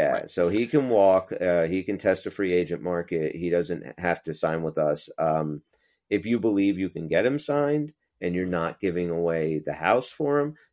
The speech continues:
Speaker 1: Like, even, I'm sorry, even if it's a Alex Holtz, Tanev straight up, or, you know, something like that, I would be okay with that. Um, Alex Holtz is, um,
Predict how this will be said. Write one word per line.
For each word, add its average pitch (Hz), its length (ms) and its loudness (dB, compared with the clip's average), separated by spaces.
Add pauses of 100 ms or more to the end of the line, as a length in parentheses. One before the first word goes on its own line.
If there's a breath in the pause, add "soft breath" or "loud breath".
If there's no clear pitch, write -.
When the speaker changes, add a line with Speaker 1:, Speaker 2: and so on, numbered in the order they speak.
Speaker 1:
Like, 85 160 -4
even, 113 280 -2 (240)
I'm 98 80 -14
sorry, 107 420 2
even 98 200 -2
if 98 100 -4
it's 92 220 -6
a 82 160 0 (100)
Alex 95 380 0
Holtz, 98 380 -2
Tanev 92 420 -4
straight 87 380 0
up, 92 240 2
or, 82 180 -2
you 92 140 -6
know, 82 140 -2
something 85 300 -4
like 82 200 -6
that, 90 340 2 (340 soft breath)
I 98 120 4
would 143 160 2
be 107 140 2
okay 65 260 -2
with - 160 -14
that. 55 220 -8 (360)
Um, 90 280 0
Alex 117 320 2
Holtz 113 340 2
is, 101 500 -2
um, 85 460 0